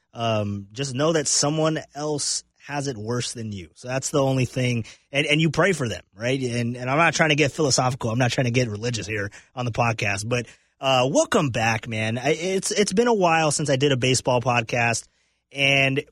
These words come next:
it comes at a good time because we are now getting into the winter meetings, and that's what we're gonna be talking about on this podcast. We have a lot going on,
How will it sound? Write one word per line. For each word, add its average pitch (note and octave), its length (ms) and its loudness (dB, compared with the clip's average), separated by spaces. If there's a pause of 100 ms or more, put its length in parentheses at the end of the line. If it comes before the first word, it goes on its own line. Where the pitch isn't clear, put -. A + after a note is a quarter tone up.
(200)
it F#3 180 0
comes G3 300 0
at D#3 320 0
a D3 320 2
good B2 300 -6
time G#2+ 280 -6
because C#3 360 0
we B2 180 0
are C3+ 140 2
now A#2 240 -2
getting A#2+ 260 -2
into B2 160 -4
the A#2+ 80 -8
winter B2 180 -6
meetings, B2+ 360 -4
and F#2+ 80 -18
that's A2 120 -14
what B2+ 120 -4
we're A#2+ 160 -4
gonna A#2+ 120 -2
be A#2 120 -2
talking F#3+ 300 0
about G#2+ 280 0 (360)
on A#2+ 160 -6
this A#2 160 -4
podcast. A2 640 0 (840)
We C#3 80 -4
have C3 100 4
a A#2+ 60 0
lot C#3+ 260 2
going B2 320 0
on, A2+ 320 -2